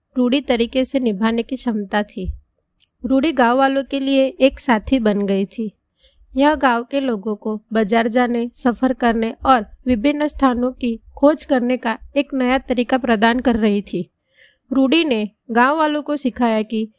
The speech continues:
सही समय पर तकनीकी धाराओं का सही से उपयोग करना कैसे उन्हें बेहतर बना सकता है।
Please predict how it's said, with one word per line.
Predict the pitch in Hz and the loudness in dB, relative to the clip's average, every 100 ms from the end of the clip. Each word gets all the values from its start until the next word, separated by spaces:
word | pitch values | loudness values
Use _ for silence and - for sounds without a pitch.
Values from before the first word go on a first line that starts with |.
| _ | _
सही | - 302 285 339 | -2 2 2 2
समय | 294 254 240 233 | 0 0 -2 -4
पर | - 220 | -4 -6
तकनीकी | - 247 240 262 302 294 294 | -2 -2 2 0 0 0 2
धाराओं | 254 214 214 233 226 | 2 2 0 -2 0
का | 254 - - _ | 0 0 -4 _
सही | - 262 285 320 | 0 4 4 2
से | 330 | -2
उपयोग | 285 220 254 254 | -4 -2 0 0
करना | - 240 226 220 - _ _ | 2 0 0 -2 -4 _ _
कैसे | 262 247 - 330 | 0 0 0 -4
उन्हें | 285 247 269 226 | -2 0 0 0
बेहतर | 202 - 247 | -2 -2 -2
बना | 226 208 214 | 0 -2 -2
सकता | 233 202 226 | -4 -4 -4
है। | 214 190 | -2 -4